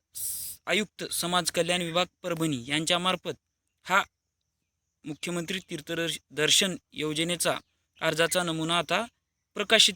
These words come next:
करण्यात आलेला आहे. म्हणजेच यासाठी आपण कशा पद्धतीने हा अर्ज ऑफलाईन पद्धतीने समाज कल्याण विभागाला देणार आहोत याबद्दलची संपूर्ण माहिती आपण आता पाहणार आहोत.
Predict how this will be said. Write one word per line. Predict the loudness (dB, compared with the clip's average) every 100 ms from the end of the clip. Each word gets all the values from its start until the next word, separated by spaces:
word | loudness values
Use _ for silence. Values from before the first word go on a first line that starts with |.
| 0
करण्यात | -2 0 -2
आलेला | -2 -2 -4
आहे. | -6 -10 _ _ _ -20 _ -10
म्हणजेच | -6 -2 -2 -2 -12 -8
यासाठी | -2 -2 -2 -6 -6
आपण | -8 -8 -10 -10 -10
कशा | -6 -6
पद्धतीने | -6 -6 -6 -6 -6 -6 -8 _ _ _ _
हा | 0 2 0 -10 _ -8 2
अर्ज | 4 4 4
ऑफलाईन | 4 2 2 2 2
पद्धतीने | -2 -4 -2 0 0
समाज | 0 0 -2 0
कल्याण | 2 2 2
विभागाला | 2 2 4 4 2
देणार | 0 2 4
आहोत | 2 0 -6 _ -2
याबद्दलची | -2 2 0 -2 -4 -4 -4 -14 -20 -6
संपूर्ण | -2 -2 -2 -4
माहिती | -2 -2 -4 -8 -14 _ _ _ _
आपण | -14 -10 -10 -12 _ _ _ -18
आता | -8 -8 -8 -8
पाहणार | -6 -4 -4
आहोत. | -6